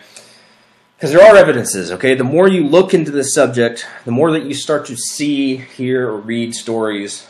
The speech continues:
of where you do get massive piles of bones or graves or whatever. I guess there's even, there's even piles of, of pyramid kind of things, I think in New Jersey. And in the United States, there's different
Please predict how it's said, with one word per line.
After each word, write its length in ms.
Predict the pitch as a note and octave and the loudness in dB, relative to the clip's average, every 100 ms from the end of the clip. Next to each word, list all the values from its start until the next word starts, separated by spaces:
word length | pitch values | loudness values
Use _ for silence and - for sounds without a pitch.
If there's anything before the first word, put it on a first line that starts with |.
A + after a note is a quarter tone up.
| - | -10
of 180 | G#2+ A2 | -8 -6
where 180 | G#2+ G#2+ | -6 -6
you 200 | G#2+ A2+ | -8 -12
do 460 | A2+ B2 D#3+ D#3 | -8 -6 -6 -6
get 280 | C#3 B2 A2+ | -4 -4 -4
massive 560 | G2 G#2+ A2+ - A2+ - _ _ - | -6 -4 -6 -6 -10 -12 _ _ -12
piles 380 | - G#2 A#2 | -4 -2 -2
of 100 | A#2 | -4
bones 440 | G2+ G#2 A2 A2 G#2+ | -4 -2 -4 -6 -10
or 160 | E2 | -10
graves 760 | F#2 F#2+ G2+ G#2 G2+ G2+ G2 - _ _ _ _ | -10 -6 -4 -4 -6 -10 -16 -20 _ _ _ _
or 680 | - F#2+ F2 E2+ E2 E2+ E2 | -6 -6 -4 -6 -8 -8 -10
whatever. 340 | F#2 G#2 G#2+ | -6 -2 0
I 100 | G2+ | 0
guess 220 | G2+ C3+ B2 | -2 -2 -4
there's 160 | A#2 | -8
even, 540 | A#2+ A#2 G#2+ F#2 F2 F2 _ _ | -8 -6 -8 -8 -12 -16 _ _
there's 220 | F2 G#2+ A2+ | -14 -12 -12
even 220 | G#2+ G2+ | -12 -12
piles 580 | - G2+ G#2+ G#2+ G2 G2 | -8 -4 -2 -2 -6 -10
of, 280 | F2 E2 - | -12 -14 -12
of 360 | F#2 F2+ - _ _ - | -12 -12 -20 _ _ -16
pyramid 440 | A#2+ A#2+ G2+ D#2+ | -10 -8 -8 -10
kind 180 | G2+ F#2+ | -10 -12
of 80 | - | -10
things, 240 | G2+ F#2 | -12 -12
I 100 | - | -16
think 360 | - A#2+ - F2 | -16 -16 -16 -20
in 60 | |
New 140 | D2+ C#2 | -20 -20
Jersey. 480 | - C#3 C#3 D#2 D2+ _ _ _ _ - | -6 -4 -4 -8 -18 _ _ _ _ -10
And 100 | G2+ | -6
in 80 | B2 | -4
the 60 | |
United 260 | D3+ E3+ C#3 | 0 2 2
States, 240 | F3+ F3 | -2 -4
there's 140 | B2+ A#2 | -4 -4
different 400 | D#3+ D#3 A#2+ | -4 -4 -6